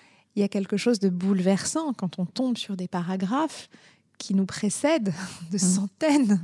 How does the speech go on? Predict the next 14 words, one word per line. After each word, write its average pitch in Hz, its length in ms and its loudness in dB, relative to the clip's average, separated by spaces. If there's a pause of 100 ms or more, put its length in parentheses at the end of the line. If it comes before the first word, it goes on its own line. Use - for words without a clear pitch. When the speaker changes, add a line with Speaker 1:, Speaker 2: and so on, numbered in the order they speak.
Speaker 1:
voire 226 240 -4
de 208 100 -4
milliers 233 540 2
d'années. 254 480 0 (260)
Speaker 2:
Mm. 175 60 -2 (400)
Speaker 1:
Donc, 208 400 0 (340)
c'est 214 200 0
toujours 262 340 2
l'idée 214 280 4
de 208 60 -2
dire 262 360 0
comment, 262 500 2
euh, 196 140 4 (160)
<laughs> - 140 -4